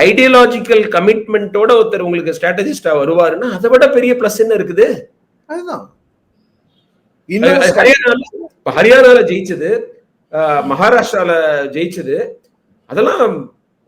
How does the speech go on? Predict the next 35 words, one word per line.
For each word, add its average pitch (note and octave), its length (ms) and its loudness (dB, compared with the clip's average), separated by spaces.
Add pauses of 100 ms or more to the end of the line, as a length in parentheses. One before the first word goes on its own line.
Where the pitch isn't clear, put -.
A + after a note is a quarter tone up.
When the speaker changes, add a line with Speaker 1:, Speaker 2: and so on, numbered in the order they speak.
(200)
Speaker 1:
அவுட்ஸ்டாண்டிங் C4 600 0
அச்சீவ்மெண்ட்ஸ். F#3+ 520 -4
லாஸ்ட் F3 520 -4
இயர் F3+ 520 -2
வந்து F#3 180 -6
மத்திய E3 280 -2
பிரதேஷ்ல F#3 320 -4
ஜெயிச்சது. C#3 560 -6 (220)
Speaker 2:
ஜெயிச்சது. A#2+ 520 -12 (380)
Speaker 1:
ஆ, B2 180 -6
இது, D3 220 -10
இதெல்லாம் G#3 240 2
யார் A3 240 4
எதிர்பார்த்தா? F#3 500 -2
Against C4 440 -2
the F#3 160 4
odds F#3 160 -4
தானே. E3 180 -4 (640)
Speaker 2:
மத்திய D3 420 0
பிரதேஷ்ல G#3 500 2
ஜெயிச்சது A3+ 580 -4
பெரிய G3 360 -4 (240)
விஷயமா C#3+ 800 -10
நான் B2 320 -12
பார்க்கல. D3 600 -4
காங்கிரஸ் C4+ 920 -2
வந்து E3 380 -4
ஒரு D#3 140 -4 (100)
ரவுட்டுக்கு B3 500 0
கொண்டு F#3+ 260 -6
போனது E3 300 -10
வந்து C#3 340 -6
ஒரு B2 120 -10
மிகப்பெரிய C#3 440 -12
ஸ்ட்ராட்டஜி. G#2 540 -20